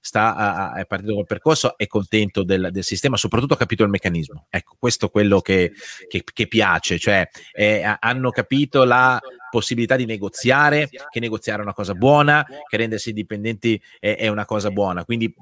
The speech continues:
Luca da questo punto di vista, anche magari grazie a questa diretta e soprattutto alla tua presenza nel quale, eh, ti ringraziamo perché chiaramente sempre, eh, eh, non si dà mai per scontato la disponibilità delle persone, anche se, eh, per questioni legate alla promozione di, di un certo tipo di,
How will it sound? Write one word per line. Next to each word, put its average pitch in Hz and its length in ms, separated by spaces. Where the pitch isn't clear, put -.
Luca 123 240
da 110 180
questo 131 280
punto 123 460
di 110 120
vista, 110 440
anche 107 280
magari 101 260
grazie 104 520
a 90 80
questa 113 260
diretta 107 480
e 104 140
soprattutto 113 360
alla 107 120
tua 110 120
presenza 110 400
nel 98 120
quale, 104 300
eh, 92 560
ti 113 140
ringraziamo 107 840
perché 92 380
chiaramente 104 540
sempre, 101 520
eh, 95 100
eh, 92 520
non 101 160
si - 100
dà 104 100
mai 107 180
per 104 120
scontato 101 480
la 95 80
disponibilità 95 480
delle 95 180
persone, 101 420
anche 95 320
se, 92 280
eh, 85 180
per 90 200
questioni 104 380
legate 92 340
alla 95 100
promozione 98 800
di, 87 180
di 85 120
un 82 100
certo 92 240
tipo 90 240
di, 82 200